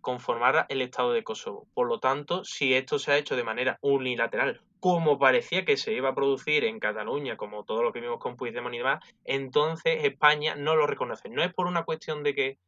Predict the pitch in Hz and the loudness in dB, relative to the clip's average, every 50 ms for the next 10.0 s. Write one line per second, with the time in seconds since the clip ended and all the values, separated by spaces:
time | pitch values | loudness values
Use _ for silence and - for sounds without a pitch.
0 | _ - 165 165 151 - 160 165 160 160 156 147 143 143 143 143 139 143 143 143 | _ 4 4 4 4 2 0 2 4 4 4 4 4 2 0 0 2 2 2 2
1 | 143 143 - 151 147 143 151 139 139 139 135 147 143 139 139 139 131 131 139 147 | 0 -2 -4 -4 0 2 2 2 2 0 0 -2 -2 0 -2 -2 -2 -2 0 2
2 | 156 147 135 - - 139 143 139 139 135 131 127 123 120 131 - _ - - 139 | 2 2 0 0 0 2 4 4 4 4 2 2 0 -2 -4 -8 _ 2 2 4
3 | 139 139 131 - 143 127 123 - - 104 104 - - 127 123 120 110 - 117 117 | 4 4 0 0 -2 -2 -2 -4 -6 -6 -8 -8 -8 -6 -6 -6 -2 0 2 2
4 | 135 160 - - _ - 160 165 165 165 - 175 165 156 139 127 127 131 151 165 | 2 2 0 -4 _ -4 -2 -2 -2 -2 -2 -2 0 2 2 2 2 0 0 0
5 | 160 160 151 160 175 - - 139 117 113 123 127 139 139 - 139 131 131 139 160 | -2 -2 -2 -4 -4 -4 -6 -6 -6 -4 -4 -4 -6 -4 -4 -4 -4 -4 -4 -6
6 | 170 - 123 113 107 107 107 104 104 - - 113 104 - - 98 104 110 127 127 | -6 -4 -4 -4 -2 -4 -4 -6 -8 -10 -12 -12 -10 -10 -10 -6 -6 -4 -4 -4
7 | - - 117 110 101 - - - 127 107 - 107 107 - 107 104 101 101 - 98 | -4 -2 -2 -2 -4 -4 -8 -10 -8 -8 -6 -8 -8 -8 -12 -12 -12 -12 -14 -14
8 | 101 95 - 127 139 147 127 - _ _ _ - 131 127 - 127 120 117 123 131 | -14 -10 -4 -2 0 0 0 -2 _ _ _ -14 -8 -4 -4 -2 -2 -2 -2 -2
9 | 139 - 156 151 151 160 160 156 151 151 151 147 - - 180 170 - - 143 147 | -2 2 4 4 4 4 2 0 0 -2 -4 -4 -4 -4 -6 -4 -2 -2 -2 -2